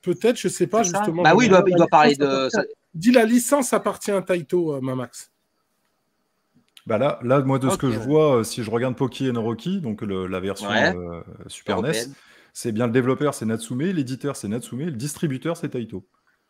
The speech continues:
Speaker 2: Voilà,
Speaker 3: Donc,
Speaker 2: ok.
Speaker 3: euh,
Speaker 2: Ils font
Speaker 3: ça doit
Speaker 2: que
Speaker 3: être une histoire
Speaker 2: distribuer.
Speaker 3: de, voilà, de, de, de, de sous, hein, je pense. Euh,
Speaker 1: Ouais.
Speaker 3: ils ont peut-être racheté effectivement la licence. Puisque
Speaker 1: Ouais.
Speaker 3: là, il y a la réédition qui sort là, euh, sur les consoles, euh, de dernière génération,
Speaker 2: Mhm.
Speaker 3: et, euh, c'est, c'est pareil, c'est, euh, c'est Natsume qui, euh,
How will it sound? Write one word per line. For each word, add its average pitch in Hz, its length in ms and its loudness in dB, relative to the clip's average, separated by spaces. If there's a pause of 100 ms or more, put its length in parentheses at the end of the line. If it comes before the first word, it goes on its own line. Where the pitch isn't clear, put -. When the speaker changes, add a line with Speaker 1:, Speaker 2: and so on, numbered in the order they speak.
(140)
Speaker 2:
Voilà, 113 240 -2
Speaker 3:
Donc, 113 140 -2
Speaker 2:
ok. - 0 -
Speaker 3:
euh, 113 80 -4
Speaker 2:
Ils 107 80 0
font 170 100 2
Speaker 3:
ça 160 60 6
doit 120 100 4
Speaker 2:
que 143 60 8
Speaker 3:
être 214 80 2
une 165 80 -2
histoire 156 460 2
Speaker 2:
distribuer. 135 220 0
Speaker 3:
de, 123 520 -2
voilà, 107 340 -8
de, 92 320 -12 (100)
de, 92 120 -12
de, 92 200 -8
de 92 160 -10
sous, 139 360 -10
hein, 101 140 -10
je - 120 -20
pense. 107 240 -14
Euh, 92 60 -14 (480)
Speaker 1:
Ouais. 101 140 -20
Speaker 3:
ils 95 120 -10
ont 98 60 -6
peut-être 120 200 -4
racheté 120 320 -4
effectivement 110 460 -8
la 117 80 -2
licence. 104 460 -10 (580)
Puisque 117 180 -8
Speaker 1:
Ouais. 123 60 0
Speaker 3:
là, 143 100 4
il 127 40 0
y 117 40 2
a 113 40 2
la 113 140 4
réédition 131 600 0
qui 123 140 -8
sort 113 280 -6
là, 127 220 -4
euh, 101 180 -6
sur 101 200 -12
les 95 220 -6
consoles, 101 380 -8
euh, 85 200 -10
de 87 140 -10
dernière 87 320 -12
génération, 92 400 -8
Speaker 2:
Mhm. 120 200 -4
Speaker 3:
et, 180 160 0
euh, 92 120 -6
c'est, - 260 -12
c'est - 160 -8
pareil, 120 280 2
c'est, 101 240 -6
euh, 95 220 -4
c'est - 120 -12
Natsume 101 420 -6
qui, 101 240 -10
euh, 90 140 -10